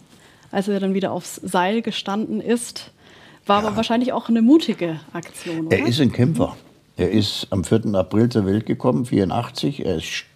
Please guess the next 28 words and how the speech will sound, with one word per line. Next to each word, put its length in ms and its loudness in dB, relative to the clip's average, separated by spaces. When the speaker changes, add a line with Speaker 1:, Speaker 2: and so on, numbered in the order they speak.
Speaker 2:
äh, 300 -6
Widder 300 4
vom 240 0
Sternzeichen, 520 2
ich 120 -4
bin 140 0
Stier, 340 4
also 180 2
der 120 4
ist 120 -2
noch 120 0
sturer 380 4
wie 60 4
der 100 6
Papa. 380 2
Und 140 6
er 160 6
will 160 6
unbedingt 920 4
wieder 300 4
zurück 320 2
in 140 2
sein 200 2
Leben. 360 0
Sein 340 2
Leben 240 4
fehlt 320 2
ihm. 280 -8